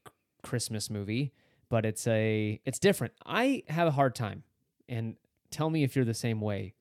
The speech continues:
at home, but I've got a hard time watching the same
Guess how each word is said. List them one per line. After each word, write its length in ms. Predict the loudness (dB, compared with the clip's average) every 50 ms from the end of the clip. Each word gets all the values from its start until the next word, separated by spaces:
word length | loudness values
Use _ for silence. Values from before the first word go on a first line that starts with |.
| _ _ _ _ _ _ _ -10
at 160 | -10 -10 -6
home, 380 | -6 -4 -4 -2 -4 -4 -6 _ _ _ _ _ _ _ _ -14
but 480 | -4 2 6 8 8 8 6 2 -6 -10 _ _ _ _ -6
I've 140 | -6 -2 0
got 120 | 2 2 6
a 20 |
hard 180 | 6 6 4 4
time 200 | 2 0 2 2
watching 300 | 0 0 0 -2 -2 -2
the 80 | -2
same 440 | -4 -2 -2 -2 0 0 -2 -4